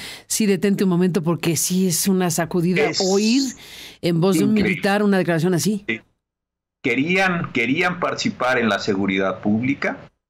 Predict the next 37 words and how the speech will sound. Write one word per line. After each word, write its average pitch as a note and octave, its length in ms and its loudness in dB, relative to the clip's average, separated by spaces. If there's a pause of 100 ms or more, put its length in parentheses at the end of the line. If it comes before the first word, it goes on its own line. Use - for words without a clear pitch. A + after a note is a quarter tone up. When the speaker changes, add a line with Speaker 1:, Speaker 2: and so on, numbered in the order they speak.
(140)
Speaker 2:
querían B2+ 520 2
que A#2+ 100 -2
se A2+ 140 -2
les G2 180 -2
confirieran G2+ 680 -2
funciones A#2+ 840 0
y, A3 380 2
es B2+ 200 -2
decir, B2+ 440 2 (500)
como A2+ 220 2
si C3+ 140 0
un C#3 100 0
policía B2 540 0
dijera, A#2+ 640 0
"Yo C#3 160 2
no C#3 180 -4
puedo C#3+ 240 2
intervenir, A#2+ 680 0
pues, D3+ 180 -4
porque A2+ 240 -2
los A2 160 0
delincuentes A2 600 2
están B2+ 340 -2
delinquiendo. C#3+ 760 0
Cuando A2+ 280 0
los G#2+ 160 2
delincuentes A2 640 0
dejen B2 320 0
de C3 80 0
delinquir, C3+ 640 0
pues, - 280 -4
Speaker 1:
Ah, - 180 -20
Speaker 2:
porque G3 240 0
Speaker 1:
me A3+ 40 2
Speaker 2:
ellos A#2+ 160 0
Speaker 1:
avisan. F3+ 220 -2
Speaker 2:
están, G#2+ 200 -4